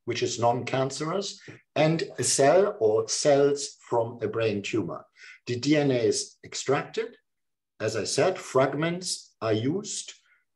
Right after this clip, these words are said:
and prepared for sequencing. That is done in an Illumina machine,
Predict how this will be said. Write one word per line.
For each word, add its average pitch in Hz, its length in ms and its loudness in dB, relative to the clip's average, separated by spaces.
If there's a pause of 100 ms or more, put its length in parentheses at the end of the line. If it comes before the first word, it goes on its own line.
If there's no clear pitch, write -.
and 120 140 0
prepared 139 440 2
for 147 120 -4
sequencing. 147 800 -4 (420)
That 143 240 2
is - 160 0
done 127 420 2
in 120 180 0
an 107 280 -2
Illumina 107 520 0
machine, 143 560 -4